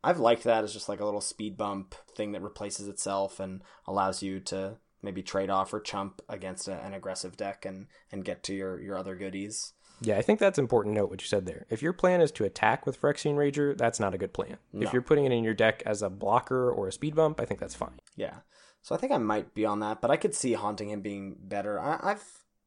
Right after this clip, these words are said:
Speaker 1: I've been happy with it and also very unhappy with it. But I think the fact that you can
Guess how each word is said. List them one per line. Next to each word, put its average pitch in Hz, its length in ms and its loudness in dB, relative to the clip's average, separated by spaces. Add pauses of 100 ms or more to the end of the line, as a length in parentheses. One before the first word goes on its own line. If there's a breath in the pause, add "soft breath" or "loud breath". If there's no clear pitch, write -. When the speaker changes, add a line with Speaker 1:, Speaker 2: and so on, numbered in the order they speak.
(100)
Speaker 1:
I've 269 500 2
been 151 480 4 (220 loud breath)
happy 165 440 6
with 175 180 6
it 170 160 4
and 127 120 -4
also 113 280 2
very 104 240 -2
unhappy 95 440 -10
with 90 180 -12
it. - 300 -10
But 185 140 -6
I 190 60 -8
think 143 200 -8
the - 60 -10
fact 151 240 0
that 131 80 -4
you 110 100 -2
can 101 240 -10